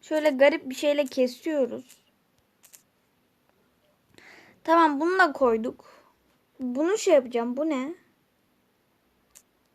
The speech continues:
Tövbe tövbe, sesi çok garip. Iy, renge bak. Iy, o ne be? Burada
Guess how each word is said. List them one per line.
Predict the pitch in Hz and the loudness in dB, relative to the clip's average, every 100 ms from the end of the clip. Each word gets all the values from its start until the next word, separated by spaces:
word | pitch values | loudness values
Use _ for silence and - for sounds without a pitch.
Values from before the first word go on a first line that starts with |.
| _ _ _ _ _ _ _ _ _ _ _ _ _ _ | _ _ _ _ _ _ _ _ _ _ _ _ _ _
Tövbe | - 262 254 247 | 2 2 4 0
tövbe, | 247 240 233 | 0 -2 -2
sesi | 233 247 262 | -2 -6 -2
çok | 285 277 | -4 -4
garip. | - 220 247 - - _ _ _ _ _ _ - | -6 -6 -6 -16 -20 _ _ _ _ _ _ -2
Iy, | 311 359 392 392 370 | 2 4 6 6 4
renge | 359 349 359 392 | 2 2 2 2
bak. | 370 330 302 294 - _ _ _ _ _ _ _ _ _ _ - | 4 4 4 0 -10 _ _ _ _ _ _ _ _ _ _ -6
Iy, | 269 311 339 | -2 -2 0
o | 285 | 0
ne | 294 320 277 | 2 4 4
be? | 247 262 339 _ _ _ _ _ _ _ - - _ _ _ _ _ _ _ _ _ _ _ _ _ _ _ _ _ _ _ _ _ 262 | 4 -2 -6 _ _ _ _ _ _ _ -20 -20 _ _ _ _ _ _ _ _ _ _ _ _ _ _ _ _ _ _ _ _ _ -6
Burada | 320 302 285 302 320 330 - | -6 0 4 6 6 4 0